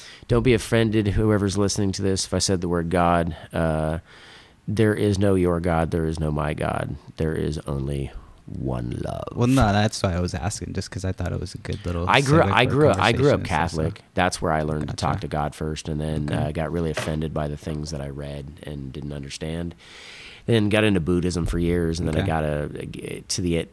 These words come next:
Speaker 1: I got really deep into that
Speaker 2: Right.
Speaker 1: and found just as much idiocracy. And then, um, in my later years in life, I just, I learned things that, um, those were the springboard to get me there.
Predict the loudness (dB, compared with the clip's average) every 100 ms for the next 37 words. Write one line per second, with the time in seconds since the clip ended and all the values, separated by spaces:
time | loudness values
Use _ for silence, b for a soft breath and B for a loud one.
0 | -6 0 0 0 -2 0 2 2 2 0
1 | 0 -2 -2 0 0 0 -2 -4 -2 -2
2 | -2 -2 -2 -2 -4 -2 -4 -4 -8 -12
3 | -12 -6 -2 -2 -2 -4 -6 -4 -4 -4
4 | -6 -6 -4 -2 -2 -2 -2 -2 -4 -4
5 | -6 -6 -6 -4 -2 2 2 2 0 0
6 | -2 -4 -2 -4 -6 -10 B B B B
7 | B -2 0 0 -4 -4 -2 0 2 0
8 | 0 0 0 -2 -4 -6 -4 -2 -2 -4
9 | -2 0 0 -2 -4 -8 -12 _ _ -10
10 | -2 2 2 0 -2 -2 -2 -2 -2 -2
11 | -4 -4 -6 -6 -8 -8 -10